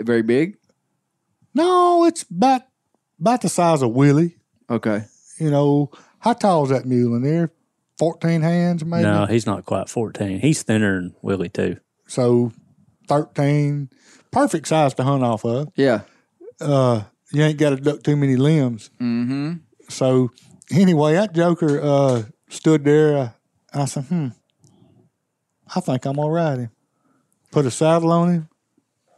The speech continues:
Speaker 2: He just stood there. Rode him off. Perfect.
Speaker 1: Mm.
Speaker 2: And I'm thinking, "Boy, didn't you do good."
Speaker 1: Three hundred dollars.
Speaker 2: Three hundred dollars. I rode it off.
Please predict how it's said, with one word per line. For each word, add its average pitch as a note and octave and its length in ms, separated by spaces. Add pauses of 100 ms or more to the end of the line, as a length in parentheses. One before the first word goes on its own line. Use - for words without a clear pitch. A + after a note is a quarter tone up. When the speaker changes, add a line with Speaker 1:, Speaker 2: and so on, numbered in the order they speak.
Speaker 2:
He A#2+ 100
just C3+ 260
stood C3 220
there. G#2 340 (1080)
Rode D3+ 340
him C#3+ 160
off. E3+ 580 (880)
Perfect. - 600 (360)
Speaker 1:
Mm. E3 420
Speaker 2:
And B2+ 120
I'm C3+ 140
thinking, A#2+ 400
"Boy, D#3+ 380
didn't D#3+ 300
you D#3+ 140
do D3 220
good." C3 440 (560)
Speaker 1:
Three A#2+ 180
hundred A#2+ 220
dollars. B2 500
Speaker 2:
Three A2+ 200
hundred C#3+ 240
dollars. D#3+ 500
I G#2+ 80
rode A2 300
it D3+ 100
off. E3 720